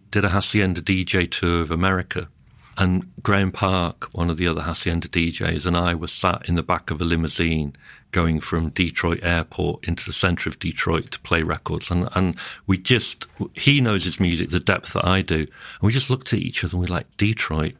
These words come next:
is one of the music capitals of the world, if not the music capital of the world. Why have they flown us all the way here and sent a limousine for us to play our ropey selection of Hacienda tunes?"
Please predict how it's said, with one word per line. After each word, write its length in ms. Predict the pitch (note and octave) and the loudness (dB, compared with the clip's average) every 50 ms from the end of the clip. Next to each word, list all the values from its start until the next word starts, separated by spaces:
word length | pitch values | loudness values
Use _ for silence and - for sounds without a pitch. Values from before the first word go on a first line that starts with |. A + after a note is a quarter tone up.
| _ - | _ -6
is 180 | - E2 C2+ - | -6 -6 -6 -4
one 280 | F2 F2 F#2+ F#2 F2 | -2 2 2 4 4
of 140 | F2 D#2+ - | 2 0 0
the 100 | - E2+ | 0 0
music 360 | D#2+ E2+ E2+ E2 - - - | 0 2 0 0 -2 -6 -8
capitals 380 | - - F2+ - - - - D2 | -6 -4 -4 -6 -6 -10 -14 -14
of 120 | D#2 D#2+ - | -12 -10 -6
the 60 | F2 | -2
world, 180 | F2 F2 E2 - | -2 -2 -2 -2
if 180 | - F#2+ - - | -4 -4 0 2
not 300 | G2 E2+ - - D#2+ C#2+ | 0 0 0 -4 -2 0
the 180 | F#2 F2+ F2+ | 2 2 4
music 360 | F2 E2+ D#2 D2+ - - - | 2 0 -2 -4 -6 -10 -10
capital 340 | - - E2 - - F2 E2+ | -10 -10 -10 -8 -6 -6 -6
of 80 | D#2+ D#2 | -4 -2
the 60 | F2+ | -2
world. 200 | F2+ E2 E2+ - - - - - - - - | -2 -2 -4 -6 -12 -16 -16 -18 -20 -14 -6
Why 640 | - E2+ G2 A2+ B2+ B2+ B2 G#2+ E2+ D#2+ E2+ F2+ F2 | -2 2 2 4 4 2 2 2 2 2 0 -2 -2
have 140 | - E2 - | -6 -8 -2
they 100 | - F#2 | -2 -2
flown 480 | E2 - - G2+ F#2+ F2+ F2 F2 E2 F2 - | -2 0 0 2 2 4 4 2 0 0 2
us 420 | G#2 F#2+ E2 D2+ - - - - - - - - - _ - | 2 2 2 0 -2 -4 -6 -6 -6 -10 -16 -16 -12 _ 0
all 220 | G#2 G2+ A2 A2+ | 2 2 2 2
the 60 | A2+ | 2
way 200 | G#2 G2 F#2+ F#2+ | 2 2 2 2
here 400 | F2 D#2+ F#2+ F2+ F2 D#2+ D#2 D#2+ - - | 2 2 2 2 2 2 0 0 -2 -2
and 100 | E2+ E2 | -2 -2
sent 240 | - G2+ F2 - | 0 0 0 2
a 40 | - E2+ | 2 2
limousine 720 | F2 G2 F#2+ F#2+ F2+ - - G2+ F2+ E2+ E2 D#2+ D2 C#2+ - - - - - - - - - - | 2 4 2 2 0 2 0 2 2 2 2 0 -2 -4 -8 -14 -18 -16 -18 -18 -20 -20 -10 -2
for 200 | - G2+ F#2 G2+ | 2 2 4 4
us 140 | G#2 - - | 2 0 -4
to 100 | - - | -8 -8
play 300 | - - - F#2 E2+ F2 | -4 0 2 4 4 4
our 320 | F2+ E2+ E2 E2 D#2+ D#2+ - _ _ - - | 4 2 2 0 0 -2 -6 _ _ -8 -2
ropey 440 | F2 F2 G#2 G2+ G#2 G#2 - G#2 | 2 2 4 2 2 0 -2 -2
selection 580 | - - - F#2+ F#2 F2+ - - - - - D2+ | -2 0 0 2 2 0 0 -2 -4 -2 0 -2
of 100 | D#2+ - | -2 0
Hacienda 580 | E2+ F2 - - - G2 G#2+ C3+ D#3 D#3 - - | -2 -2 -2 0 0 2 2 2 2 0 0 -2
tunes?" 540 | - - - E2+ D2+ D2 C#2 - - - | -4 -2 -2 0 -2 -2 -4 -8 -14 -18